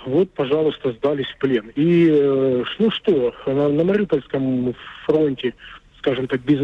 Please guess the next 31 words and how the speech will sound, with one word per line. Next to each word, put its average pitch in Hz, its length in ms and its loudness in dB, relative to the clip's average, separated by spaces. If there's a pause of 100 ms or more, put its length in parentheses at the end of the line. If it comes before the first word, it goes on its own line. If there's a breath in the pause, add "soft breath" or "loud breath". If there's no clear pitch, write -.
изменений, 180 480 4
насколько 147 360 -4
мне 151 240 4
известно, 135 460 -2
зачищен 135 540 0 (340)
центр 139 300 -2
города 131 420 0
с - 60 -12
правой 135 320 -2
стороны, 185 500 -2 (420 loud breath)
вот, 139 400 4
ну, 139 240 -4
ну, 147 200 2
как 131 140 -4
бы 123 120 -2
там 139 140 0
же 139 180 -4
нет 160 200 2
никакого 139 360 0
сопротивления, 170 800 0
просто, 143 460 -4 (420 loud breath)
э, 127 400 2
значит, - 260 0
идут 135 240 -4
какие-то 139 360 -2
зачистки, 143 520 0 (220)
э, 127 180 2
они 147 200 2
там 135 180 -2
все - 160 -2
разбежались, 135 640 -2